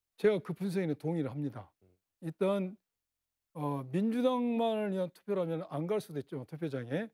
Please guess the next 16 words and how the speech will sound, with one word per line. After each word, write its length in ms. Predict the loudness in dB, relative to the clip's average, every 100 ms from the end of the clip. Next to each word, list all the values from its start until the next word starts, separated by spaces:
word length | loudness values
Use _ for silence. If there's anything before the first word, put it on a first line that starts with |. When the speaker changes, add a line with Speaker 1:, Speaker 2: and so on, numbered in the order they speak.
| _ _
Speaker 1:
조국 320 | 0 2 2 0
혁신당의 540 | 0 0 0 0 -2 -4
비례당을 640 | -2 0 2 0 0 -4 -8 _ _ _
표를 180 | 0 0
몰아주기 420 | 0 0 0 -2
위해서 480 | -4 -4 -2 -2 -2 _ _ _
투표장에 380 | -4 0 2 0
옵니다. 460 | -2 0 2 0 -4 _ _
그럼 160 | -4 -2
이분들이 540 | 0 0 0 0 -2 -4 _ _ _ _ _ _ -2
온 220 | 0 0
김에 380 | 0 0 0 0 -2
지역구는 460 | 0 0 0 -2
민주당을 380 | -2 -4 -4 -4
찍어줄 340 | -4 -6 -6
것이다. 440 | -8 -10 -10 -14